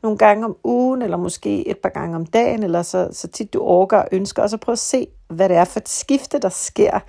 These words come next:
i din bevidsthed. Øh, så imens din hjerne ligesom er i gang med at koncentrere sig om det her hvorfor, og prøve at finde løsningen på, hvorfor det er, øh, imens din hjerne gør det, der er sandheden allerede arkiveret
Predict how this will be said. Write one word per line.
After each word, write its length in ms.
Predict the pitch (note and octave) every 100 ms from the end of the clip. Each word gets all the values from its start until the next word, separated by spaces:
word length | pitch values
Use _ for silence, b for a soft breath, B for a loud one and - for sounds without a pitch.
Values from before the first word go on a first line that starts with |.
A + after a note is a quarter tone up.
| b b b b b -
i 60 |
din 180 | G#3+ G#3
bevidsthed. 540 | F3+ E3 E3 - F3 - _ - -
Øh, 300 | F#3 E3+ D#3+
så 140 | -
imens 340 | F#3 G#3 G3+ -
din 220 | A#3 G3
hjerne 420 | F3 E3+ E3+ A3+
ligesom 320 | G#3 G3 G#3
er 120 | E3+
i 60 | D#3
gang 320 | - F3 -
med 100 | F#3+
at 100 | F3
koncentrere 540 | - F3 F3+ E3 F3+ F#3+
sig 100 | F3+
om 60 |
det 100 | D#3+
her 80 | D3+
hvorfor, 440 | C#3+ C3 C#3+ G3+ -
og 180 | -
prøve 180 | - E3+
at 60 | E3+
finde 200 | E3+ D#3
løsningen 520 | C#3+ G#3 - A3+ D#3+
på, 180 | F3 D#3
hvorfor 340 | C#3+ - -
det 160 | - -
er, 140 | C3+ - B B B B B B B -
øh, 520 | F#3 E3+ D#3+ D#3 D#3 E3 F3 _
imens 380 | - G3 C4 -
din 180 | G#3+ F#3
hjerne 260 | F3 F3+
gør 200 | G#3+ E3+
det, 240 | E3 E3 F3+ b b b b
der 60 | A3+
er 120 | G3
sandheden 420 | F#3 F#3+ G3+ G3
allerede 280 | F#3 F#3+ F#3
arkiveret 680 | - - G3 D#3+ G3 G3+